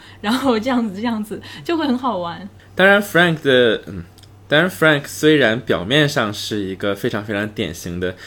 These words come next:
Speaker 2: 就是很英国、很英国的那种人，啊，但是我们也可以看到，就他跟 Helene 的关系的这种不断的深入。那比如说一开始的时候，他每一封信的，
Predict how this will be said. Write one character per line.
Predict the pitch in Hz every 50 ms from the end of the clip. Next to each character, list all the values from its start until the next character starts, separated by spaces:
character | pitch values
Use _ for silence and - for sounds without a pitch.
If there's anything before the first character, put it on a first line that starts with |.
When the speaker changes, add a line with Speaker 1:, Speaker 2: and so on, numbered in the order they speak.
| - - -
Speaker 2:
就 | - - 95
是 | 90 - 92 90 -
很 | - - 113 98 90 87
英 | 107 113 120 117
国、 | 101 98 98
很 | 95 - 104 85
英 | 85 92 98 98 95
国 | 92 87 85
的 | 90 92 92
那 | 90 85 92 98 92
种 | 92 87 80
人， | 82 82 76 73 80 85 - - - - - - -
啊， | - 80 78
但 | - 135 170
是 | 185 - 220
我 | 147
们 | 101 98 107
也 | 110 95
可 | - - 123
以 | 101 95
看 | - - 139 113
到， | 107 101 92
就 | 92 95
他 | 92 - - 110
跟 | 95 107 101
Helene | 95 101 90 101 107 104
的 | 98 92
关 | 92 - 107 101 95 104
系 | 107 104 -
的 | - 95
这 | 87 101 87
种 | 92 82 85 87
不 | - 87
断 | 82 113 110 98
的 | 90
深 | 92 - - 110 98 101 104
入。 | 113 110 90 76 - - - - - - - -
那 | 131 127 123 117 110
比 | 104 101 104
如 | 90 92
说 | 95 - 127
一 | 127 135
开 | 127 - 135 123 127
始 | 127 -
的 | 95 95
时 | - - - 92
候， | 87 98 95 90 82 65
他 | - - - 104 90 95 92 - - - - - -
每 | 110 113 113 107 104
一 | 95 90 104 113
封 | 117 - - 123 120 123
信 | - - - 127 117
的， | 104 98 95 87 76 - -